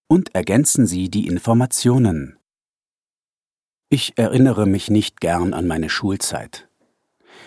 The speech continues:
Ich war ein schlechter Schüler. Das einzige Fach, das mir Spaß gemacht hat, war Sport. Auch nach der Schule habe ich viel Sport gemacht.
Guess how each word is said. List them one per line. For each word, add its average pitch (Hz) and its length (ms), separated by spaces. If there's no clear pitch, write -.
Ich 127 200
war 123 180
ein 90 200
schlechter 92 420
Schüler. 76 560
Das - 340
einzige 131 400
Fach, 101 420
das - 280
mir 76 160
Spaß - 420
gemacht 95 400
hat, 117 260
war 120 160
Sport. - 580
Auch 135 280
nach 117 300
der 80 180
Schule 92 480
habe 90 240
ich - 220
viel 92 240
Sport 85 420
gemacht. - 540